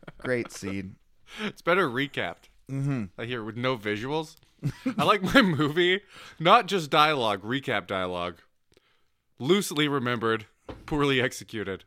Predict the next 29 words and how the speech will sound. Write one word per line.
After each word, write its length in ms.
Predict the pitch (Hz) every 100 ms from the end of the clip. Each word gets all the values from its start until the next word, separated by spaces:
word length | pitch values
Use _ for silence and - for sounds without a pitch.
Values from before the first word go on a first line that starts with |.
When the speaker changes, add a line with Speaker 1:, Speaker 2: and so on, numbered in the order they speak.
| _ _ _ _ _ _ _ -
Speaker 1:
"No 200 | 147 202
one 300 | 240 240 220
born 280 | 175 185 185
of 100 | 165
a 80 | 165
forbidden, 580 | - 135 139 160 160 - -
forbidden 460 | 147 123 165 185
marriage, 380 | 151 131 131 135
Speaker 2:
What 60 | 139
I'm 40 |
trying 140 | 127 135
to 40 |
say 140 | 127 127
is 120 | 104
you 60 |
suck, 360 | 87 - 98 -
Caleb. 300 | 120 95 87 -
Speaker 1:
nor 280 | 147 147 -
any 280 | 151 185 202
of 120 | 185
his 160 | 185 165
descendants 640 | 180 - 139 143 143 -
may 180 | 139 123
enter 280 | 139 151 147
the 120 | 147
assembly 480 | 131 143 131 139 139
of 100 | 120
the 80 | 127
Lord, 420 | 127 120 98